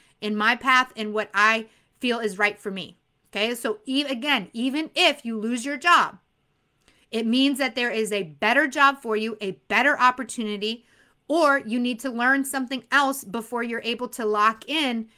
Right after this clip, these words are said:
your job in the insurance industry because it is not easy. It requires that you get up again, even if you have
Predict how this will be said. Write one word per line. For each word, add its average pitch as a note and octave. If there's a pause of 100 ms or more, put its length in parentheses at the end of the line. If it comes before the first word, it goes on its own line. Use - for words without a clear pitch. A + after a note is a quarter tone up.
(140)
your A3
job A3
in A3
the G#3
insurance B3+
industry G3
because A#3+
it B3+
is A#3
not G#3+ (100)
easy. B3+ (280)
It A3
requires B3+ (240)
that G3
you A#3+
get A3
up D4
again, A#3+
even B3
if A#3+
you B3
have G#3